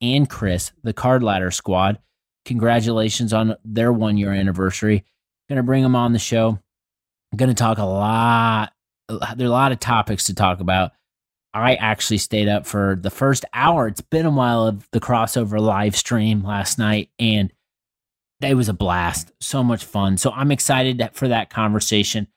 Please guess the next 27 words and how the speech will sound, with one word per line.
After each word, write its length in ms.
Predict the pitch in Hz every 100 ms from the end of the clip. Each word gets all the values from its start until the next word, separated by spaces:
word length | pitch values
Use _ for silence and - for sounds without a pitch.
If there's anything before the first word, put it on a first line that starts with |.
| _ _ -
A 80 | 107
lot 320 | 110 113 113
is 160 | 113 104
going 280 | 110 107
to 100 | 101
be 180 | 95 98
shared. 640 | 85 - 127 120 110 107 - _ _ _ _ _ -
<sighs> 60 | - - _ _ _ _
You 100 | 156
know, 160 | 147 135
and 100 | 127
I'm 200 | 143 156
going, 320 | 147 135 127 -
I'm 160 | 135
going 260 | 147 165 156
to 60 | 131
the 100 | 120
beach, 520 | 120 107 107 - -
right? 320 | 101 104 120 - -
I'm 140 | 127
going 200 | 135 151
to 60 | 131
the 60 |
beach 380 | 120 120 - -
here 180 | 120 113
soon. 400 | - 117 113 123 _ _ _ -
And 320 | 139 127 113